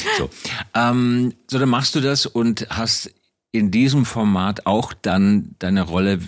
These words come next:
so behandelt, wie du es eben beschrieben hast und kamst zu dem Punkt, ich höre jetzt auf, ich werd frei. Äh, ist für dich, ähm, ein, eine, eine, ist es ein Wunsch, also von mir selber zu sprechen? Äh, ich war immer gerne im Ensemble, im Theater.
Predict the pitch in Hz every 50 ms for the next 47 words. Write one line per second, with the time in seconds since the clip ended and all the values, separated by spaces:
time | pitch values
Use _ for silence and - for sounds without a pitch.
0 | - - - - 95 101 101 95 101 104 95 76 71 73 - - _ _ _ _
1 | - - - _ - - - - - _ _ _ _ - 104 87 82 104 104 110
2 | 101 87 101 95 101 95 98 78 95 95 87 90 - - 101 104 120 135 123 120
3 | 120 117 113 - 95 95 - - 90 87 104 101 - - - - - 107 104 101
4 | - - 98 101 101 - 87 90 - - 95 90 90 - - - 92 - 104 92
5 | 85 95 90 - - - - 76 76 78 73 73 - - - - - - - -
6 | - - - - 98 95 95 95 127 - - - 131 101 - 110 - - - -
7 | - 104 104 104 104 104 104 104 104 104 101 95 - _ _ _ _ _ _ _
8 | _ _ _ _ _ _ _ - - - - - 92 92 95 95 98 95 98 92
9 | - - 95 98 101 98 - - 98 98 98 92 92 92 92 92 87 80 - -
10 | - - - - _ _ - 117 113 113 - 113 107 95 117 127 123 - 104 101
11 | 95 101 107 104 101 95 92 95 110 120 101 110 - - - 101 - - - 110
12 | 113 - - 120 113 113 110 - - - - - _ _ - 98 101 95 - -
13 | 104 - - - 107 101 - 127 127 123 104 107 107 113 110 104 95 - - 92
14 | 87 104 113 104 92 87 - 92 80 78 90 113 - 139 139 147 147